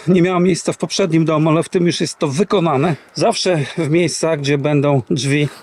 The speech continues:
dodatkowo należy wykonać taką obróbkę blacharską. Tutaj będzie wykonane zapewne jakieś podejście w stylu kostka na,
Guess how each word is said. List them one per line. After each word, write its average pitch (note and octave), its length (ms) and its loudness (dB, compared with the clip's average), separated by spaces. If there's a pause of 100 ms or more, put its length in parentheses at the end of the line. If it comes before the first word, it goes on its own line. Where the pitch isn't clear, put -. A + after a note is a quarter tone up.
dodatkowo E3+ 600 0 (100)
należy C#3+ 360 0
wykonać B2 420 -2
taką B2+ 320 -4
obróbkę C3 480 0
blacharską. A#2 600 -2 (140)
Tutaj E3 380 0 (120)
będzie D#3 400 0
wykonane C#3+ 600 -2
zapewne C#3 480 -2 (360)
jakieś D#3+ 260 -4
podejście D3+ 680 -2
w - 120 -10
stylu C3 460 0 (120)
kostka D#3+ 640 -2
na, C#3+ 480 0